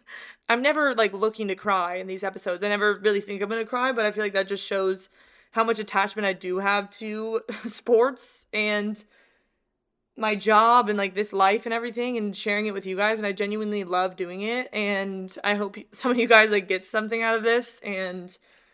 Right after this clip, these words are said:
just know, like, if you do go through burnout, you're obviously not alone, and there's so many pe-, other people that deal with it too, and I'm kind of just here,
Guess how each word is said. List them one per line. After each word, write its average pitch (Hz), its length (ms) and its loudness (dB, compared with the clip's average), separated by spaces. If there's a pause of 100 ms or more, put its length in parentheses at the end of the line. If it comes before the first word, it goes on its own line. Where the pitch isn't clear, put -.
just 220 200 -6
know, 208 180 4
like, 202 200 4
if 208 100 -2
you 202 100 -6
do 185 240 -6
go 202 120 4
through 202 180 -4
burnout, 185 300 -2
you're 185 140 -2
obviously 185 340 -4
not 175 280 -2
alone, 175 580 -4 (600)
and 202 140 -4
there's 196 180 -2
so 208 120 2
many 214 140 0
pe-, 208 160 -10
other 196 160 2
people 196 220 -6
that 180 140 -2
deal 185 200 -2
with 185 120 -6
it - 140 -8
too, 190 380 -2
and 185 160 0
I'm 185 220 -4 (120)
kind 233 200 -2
of 240 60 -10
just 220 160 -10
here, 208 440 0